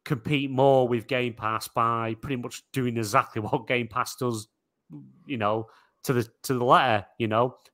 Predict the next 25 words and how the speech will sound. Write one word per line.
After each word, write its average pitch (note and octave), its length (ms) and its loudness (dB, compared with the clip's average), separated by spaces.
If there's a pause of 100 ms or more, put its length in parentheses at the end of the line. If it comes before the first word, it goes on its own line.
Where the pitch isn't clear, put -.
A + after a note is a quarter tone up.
(160)
day B2+ 220 4
and A2+ 140 -4
date, B2 460 -2
P C3 240 -2
C, A#2 500 -4 (200)
free C3+ 340 -2
upgrades A#2+ 840 -2
and B2 120 -6
stuff - 280 -10
like A#2 180 0
that, A#2 240 -6
but C3+ 80 -16
they D3 80 -10
won't D3 320 4 (460)
because C#3 320 -4
they C3 160 0
know B2+ 440 -2 (840)
big D3 200 2
Sony C#3+ 440 0
fans A2+ 380 -2
want D3+ 200 -6
to - 80 -12
pay F3 300 -2
for C3+ 180 -6
everything. G#2+ 560 -10